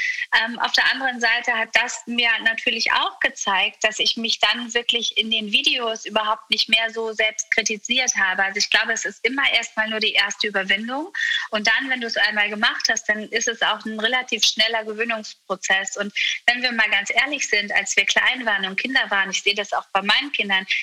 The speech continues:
die lieben es, wenn ich sie fotografiere. Da ist niemand, der sagt, „Oh, wow, willst du dich so hinstellen oder guck doch mal anders.“ Weil da ist es ein, was ganz, ganz Natürliches. Und eigentlich müssen wir da wieder zurückfinden, auch zu dem, zu dieser Selbstsicherheit, zu sagen, „Weißt du was, ich bin, wie ich bin“,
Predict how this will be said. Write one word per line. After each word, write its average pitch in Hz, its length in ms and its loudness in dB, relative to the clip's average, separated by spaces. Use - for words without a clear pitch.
die 202 80 2
lieben 269 340 -2
es, 170 240 -4
wenn 196 120 4
ich 202 140 -2
sie 208 120 -4
fotografiere. 190 840 -2
Da 190 100 2
ist - 200 -2
niemand, 247 540 -2
der 196 160 0
sagt, 214 380 0
„Oh, 214 280 0
wow, 208 240 0
willst 208 220 -4
du 220 60 -2
dich 208 180 -2
so 247 200 -2
hinstellen 240 560 0
oder 208 180 0
guck - 240 -8
doch 202 160 2
mal 202 220 2
anders.“ 226 400 0
Weil 196 100 2
da 214 180 2
ist 247 100 -4
es 233 160 -6
ein, 220 80 -6
was 208 200 -2
ganz, 226 260 0
ganz 214 260 -2
Natürliches. 226 800 0
Und 196 160 -6
eigentlich 247 360 2
müssen 240 300 -2
wir 220 80 2
da 208 220 2
wieder 208 320 0
zurückfinden, 202 920 -2
auch 190 260 0
zu 214 100 -4
dem, 214 260 0
zu 208 140 0
dieser 202 340 0
Selbstsicherheit, 233 840 0
zu 220 120 -4
sagen, 214 260 2
„Weißt 214 220 0
du 214 100 -2
was, 208 80 -2
ich - 180 -4
bin, 247 180 2
wie 240 260 -2
ich - 180 0
bin“, 254 340 2